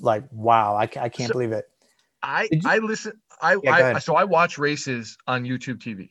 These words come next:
Speaker 2: I'm a YouTube T V t-, subscriber. So the unfortunate reality is I'm usually about thirty to a minute behind everyone else in terms of what's going on. And so I actually, and most of the time I spend my time, I listen to the radios. That's what I do.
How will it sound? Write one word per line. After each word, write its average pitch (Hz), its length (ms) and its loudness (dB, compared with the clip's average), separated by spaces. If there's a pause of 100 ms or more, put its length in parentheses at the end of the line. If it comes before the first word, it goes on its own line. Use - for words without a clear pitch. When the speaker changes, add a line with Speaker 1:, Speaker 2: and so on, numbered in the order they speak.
Speaker 2:
I'm 120 140 -6
a - 20 -4
YouTube 117 380 -8
T 120 100 -10
V 110 100 -8
t-, 101 160 -16
subscriber. 101 560 -6
So 135 440 4
the 139 80 -2
unfortunate 165 540 0
reality 139 520 2
is 113 280 -4
I'm 180 260 2
usually 170 320 -2
about 127 480 0 (800)
thirty 170 420 0
to 139 160 -2 (220)
a 127 100 -4
minute 131 400 -4 (280)
behind 120 520 -4
everyone 120 320 -6
else 123 240 -4
in 113 80 -16
terms 143 240 -4
of 120 100 -10
what's 131 220 0
going 127 260 -2
on. 127 360 -4 (640)
And 151 280 0
so 151 420 2 (280)
I 175 140 4
actually, 175 400 0
and 147 140 -2
most 180 240 4
of 170 80 -6
the 165 60 0
time 147 140 2
I 139 80 4
spend 135 220 0
my 127 120 0
time, 120 280 -2
I 143 160 4
listen 143 260 0
to 117 60 -4
the 113 40 -6
radios. 139 560 -2
That's 123 220 -6
what 127 100 2
I 123 60 0
do. 120 180 -4